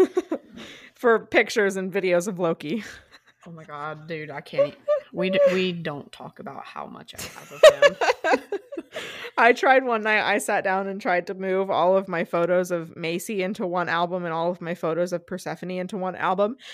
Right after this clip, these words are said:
Speaker 1: and it lit, like, my phone froze.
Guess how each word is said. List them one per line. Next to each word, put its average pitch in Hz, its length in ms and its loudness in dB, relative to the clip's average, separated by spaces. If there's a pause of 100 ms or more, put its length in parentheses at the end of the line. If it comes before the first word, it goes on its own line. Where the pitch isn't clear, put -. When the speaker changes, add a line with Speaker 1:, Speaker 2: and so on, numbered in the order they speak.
(140)
Speaker 1:
and 226 120 2
it 208 140 2
lit, 220 340 2
like, 208 240 2
my 214 180 6
phone 269 380 8
froze. 165 680 0